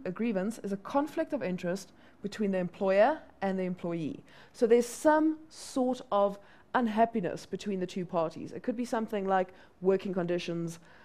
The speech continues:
uh, it could be hours of work, remuneration, issues like that. And obviously remember, when workers aren't happy,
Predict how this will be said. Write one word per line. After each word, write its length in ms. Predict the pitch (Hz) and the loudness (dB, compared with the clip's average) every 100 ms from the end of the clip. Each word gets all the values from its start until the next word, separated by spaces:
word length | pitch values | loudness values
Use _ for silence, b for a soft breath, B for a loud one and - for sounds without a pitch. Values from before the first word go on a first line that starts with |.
| B - | B -2
uh, 220 | 180 170 165 | 4 4 4
it 80 | |
could 120 | 175 175 | 0 0
be 160 | 170 - | 0 2
hours 300 | 185 185 180 | 2 2 0
of 120 | 165 | 0
work, 360 | 170 165 165 | 2 2 0
remuneration, 760 | 175 170 170 175 175 175 170 165 | -2 -2 2 4 4 2 -6 -6
issues 260 | 180 175 170 | -6 -6 -2
like 160 | 165 165 | -2 0
that. 280 | 165 285 B B B 202 | 0 0 B B B -6
And 100 | 214 | 2
obviously 320 | 214 240 233 | 2 2 0
remember, 300 | 196 185 185 | 0 0 0
when 220 | 180 180 | 0 0
workers 340 | 175 220 233 220 - | 2 2 2 -4 -2
aren't 280 | 226 277 285 | 2 2 2
happy, 500 | 190 160 165 185 285 | -2 -2 -2 -4 -6